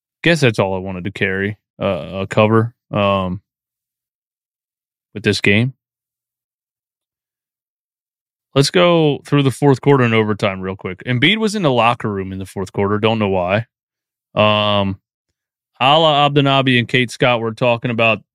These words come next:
players' facial hair on the sideline. I really gotta, I really gotta get a,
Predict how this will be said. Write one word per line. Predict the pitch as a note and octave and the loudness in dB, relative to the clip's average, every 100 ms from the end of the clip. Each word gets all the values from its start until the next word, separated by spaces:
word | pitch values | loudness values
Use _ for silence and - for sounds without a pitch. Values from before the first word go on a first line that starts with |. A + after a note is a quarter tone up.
| - | -2
players' | B2+ B2+ A2+ - | 2 2 2 0
facial | B2 B2 - G2 | 0 0 0 -4
hair | F#2 G2 G#2+ A2+ - | -4 -4 -4 -4 -10
on | B2 | -6
the | G#2 | -2
sideline. | A#2+ G2 G2 G#2 G#2+ A#2 - _ _ _ - | 0 2 2 2 2 0 -4 _ _ _ -4
I | E3 | 0
really | G3+ G3 | 2 2
gotta, | D#3 C3 A#2+ - | 2 2 -2 -6
I | A2+ F2 E2 - C#3+ | -20 -20 -18 -12 -6
really | D3+ E3+ D3 | 0 4 4
gotta | C3+ A2+ A2 | 2 0 -2
get | A2+ A2+ | -2 -2
a, | G#2 G2 | -2 -6